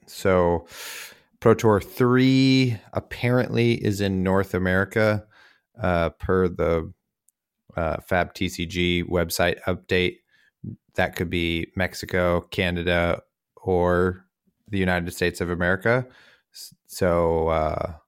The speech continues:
pretty broad, giant chunks of land, uh, that we will have to, uh, parse through to figure out where the hell it is.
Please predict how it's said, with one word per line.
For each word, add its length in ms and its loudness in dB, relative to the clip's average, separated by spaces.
pretty 180 -6
broad, 680 2
giant 640 -4
chunks 360 0
of 120 -2
land, 540 2
uh, 520 2
that 180 2
we 160 2
will 480 0
have 360 -2
to, 520 2
uh, 320 0
parse 340 0
through 320 2
to 160 2
figure 360 0
out 200 2
where 160 2
the 100 -2
hell 220 2
it 80 0
is. 380 -2